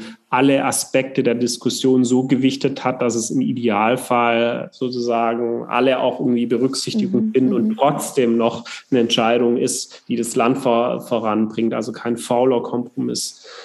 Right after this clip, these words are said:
Speaker 1: ähm, ist. Und das nehme ich schon wahr. Und was das dicke Fell angeht, also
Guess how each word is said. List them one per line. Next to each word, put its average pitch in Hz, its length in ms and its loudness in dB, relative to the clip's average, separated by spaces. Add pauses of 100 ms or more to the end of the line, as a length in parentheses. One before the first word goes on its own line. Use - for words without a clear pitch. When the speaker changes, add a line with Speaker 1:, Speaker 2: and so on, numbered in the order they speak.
(220)
Speaker 1:
ähm, 107 800 0
ist. - 400 -2
Und 123 460 -6 (420)
das 123 220 -2
nehme 131 220 4
ich 123 120 -2
schon 151 260 2
wahr. 175 460 -2 (800)
Und 160 180 2
was 151 220 2
das 139 160 2
dicke 156 240 2
Fell 151 380 2
angeht, 165 840 2
also 131 580 0